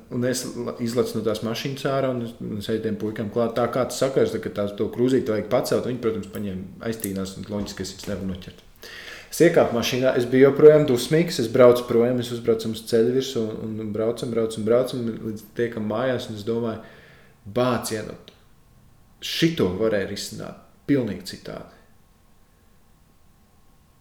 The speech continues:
Nekas slikts nenotika. Un tā ir, un, un, un šī ir, šī ir lieta, ko mēs redzam bieži. Nu, tā kā gan, kā citi izturās pret citiem, kā viņi grib tā kā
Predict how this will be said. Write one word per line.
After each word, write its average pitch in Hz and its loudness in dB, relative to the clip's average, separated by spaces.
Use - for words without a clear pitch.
Nekas 180 4
slikts 156 0
nenotika. 117 0
Un 120 -8
tā 147 4
ir, 143 2
un, 147 -8
un, 135 -6
un 135 -6
šī 160 2
ir, 156 2
šī 160 0
ir 139 2
lieta, 147 6
ko 120 -4
mēs 113 -2
redzam 113 0
bieži. 107 2
Nu, 123 -6
tā 120 -4
kā 101 -4
gan, 95 -6
kā 110 -6
citi 107 -6
izturās 98 -6
pret - -18
citiem, 104 -6
kā 98 -6
viņi 92 -4
grib 98 -4
tā 92 -12
kā 90 -8